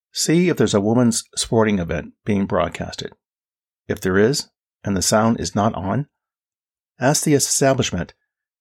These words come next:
if they would be so kind as to turn up the volume, and see what reaction you get. Well, there you go. That's life, I swear. For further information regarding the material covered in this episode,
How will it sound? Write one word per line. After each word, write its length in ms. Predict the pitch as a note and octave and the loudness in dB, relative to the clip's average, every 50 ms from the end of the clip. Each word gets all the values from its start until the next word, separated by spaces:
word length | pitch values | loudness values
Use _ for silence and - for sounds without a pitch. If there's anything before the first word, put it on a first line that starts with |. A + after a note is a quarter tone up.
| _ _ _ _ _ _ | _ _ _ _ _ _
if 100 | - G#2 | -2 0
they 80 | - A#2+ | 2 2
would 140 | A2+ A2 G#2 | 2 2 2
be 80 | A2+ | 2
so 180 | F#2 - B2+ B2 | 2 2 0 0
kind 480 | - - B2 A2 G#2 G#2 G2+ F#2+ G2+ - | 0 0 0 0 2 2 0 0 -4 -6
as 120 | - - - | -10 -6 -6
to 80 | - G2 | -4 -4
turn 180 | - - A#2 | -2 0 0
up 100 | G#2 F#2+ | 0 0
the 80 | - F#2+ | -2 -4
volume, 400 | F2 F2+ F2 F2 D#2+ - - - _ _ _ _ _ _ _ _ _ _ _ _ _ - | -2 -2 -2 -2 -4 -6 -12 -18 _ _ _ _ _ _ _ _ _ _ _ _ _ -10
and 100 | F2+ F2 | -6 -2
see 220 | - - C#3 C3+ | 0 2 2 2
what 200 | A#2+ A#2+ A#2+ - | 2 0 0 2
reaction 600 | G#2+ G2+ F#2+ F#2 G2 G#2+ - - - - - - _ _ _ | 2 2 4 2 2 2 0 -2 -4 -6 -8 -12 _ _ _
you 160 | F#2+ F2+ F2 | -6 -4 0
get. 260 | E2+ F2+ D#2+ - - _ _ _ _ _ _ _ _ _ _ _ _ _ _ _ _ _ _ _ _ _ _ _ _ _ _ _ _ _ _ _ | 0 0 0 0 -2 _ _ _ _ _ _ _ _ _ _ _ _ _ _ _ _ _ _ _ _ _ _ _ _ _ _ _ _ _ _ _
Well, 100 | - G#2 | -4 -2
there 140 | F2+ G2 F#2+ | 0 0 2
you 120 | F#2+ G2 G#2 | 2 2 2
go. 340 | A2+ A2+ A#2+ G2 F2+ F#2 _ _ _ _ _ _ _ _ _ | 2 2 2 0 -4 -6 _ _ _ _ _ _ _ _ _
That's 260 | - G2 F2+ - - | -6 -4 -4 -2 0
life, 300 | - G#2+ G2+ E2+ - - - _ _ _ - | 2 2 0 0 -2 -8 -18 _ _ _ -8
I 80 | F#2 | -4
swear. 420 | F2+ - - G#2+ F2 - C2+ - - _ _ _ _ _ _ _ _ _ _ _ _ _ _ _ _ _ _ _ _ _ _ _ _ | -4 -2 -2 -2 -4 -4 -6 -10 -16 _ _ _ _ _ _ _ _ _ _ _ _ _ _ _ _ _ _ _ _ _ _ _ _
For 120 | - C3+ | -4 -2
further 260 | - - F#3 F#3+ E3+ | 0 2 2 2 4
information 580 | C#3 C3 B2+ - C3 A2+ A2+ A#2 G#2+ B2+ A#2 A2 | 2 2 2 2 2 2 2 2 2 0 -2 -2
regarding 380 | G#2 G2 - A2 G#2+ A2+ A2+ A2 | -2 -2 0 2 2 4 2 2
the 40 | |
material 520 | G2 F#2 - - C3+ B2+ A2+ F#2+ E2+ - _ - | 0 -2 -2 -4 -2 0 0 0 -2 -4 _ -6
covered 320 | - B2 G#2 G#2 G2+ - _ _ | -4 -2 -2 -2 -4 -6 _ _
in 100 | - G2+ | -8 -2
this 180 | G2+ G#2 - - | 0 0 2 2
episode, 480 | G#2+ - - G2 - - F#2 F2+ - | 0 0 -2 -4 -4 -4 -4 -6 -6